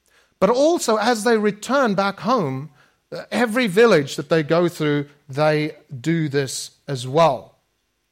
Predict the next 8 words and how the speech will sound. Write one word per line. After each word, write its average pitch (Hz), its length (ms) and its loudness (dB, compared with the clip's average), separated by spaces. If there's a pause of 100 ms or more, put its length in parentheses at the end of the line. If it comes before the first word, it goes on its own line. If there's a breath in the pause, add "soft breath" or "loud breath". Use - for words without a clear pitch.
(680 loud breath)
And 156 120 -10
so 208 80 2
what's 254 220 2
the 254 80 0
gospel 214 640 2
that 202 160 2
they 165 140 2
preached? - 840 -4